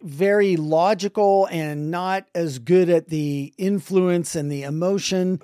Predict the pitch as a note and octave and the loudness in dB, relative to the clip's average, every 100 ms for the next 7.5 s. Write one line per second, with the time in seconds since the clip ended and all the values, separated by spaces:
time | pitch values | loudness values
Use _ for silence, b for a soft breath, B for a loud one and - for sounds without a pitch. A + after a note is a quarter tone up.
0 | D3 F#3+ F3+ E3 F3+ A#3+ C4+ A#3 G3+ F#3 | -4 -2 -2 -4 0 4 4 4 2 -2
1 | - b b _ E3 E3+ - F3+ F#3 A3 | -6 b b _ -2 -2 -2 2 4 4
2 | G#3 D3+ F#3+ E3+ F3 F3 F3 D3+ E3+ E3 | 0 0 -2 2 2 2 -2 0 0 0
3 | D3 C#3 - F3 F3 F#3 A3 F#3+ C#3+ - | -2 -6 -6 -2 2 4 4 2 0 -2
4 | E3+ E3 D#3 D#3+ D#3+ D#3 E3+ C3+ D#3 D3+ | 2 2 2 0 -2 -2 -4 -4 -4 -4
5 | D3+ D#3+ A3 A3+ G#3+ F#3 E3+ F3 E3+ D#3+ | -4 2 4 4 2 0 -2 -2 -2 -2
6 | D3 D3+ F3+ B3 B3 b b b b _ | -2 -4 -4 -4 -6 b b b b _
7 | G3 F#3+ F#3 F#3+ F3+ | -2 0 0 0 -4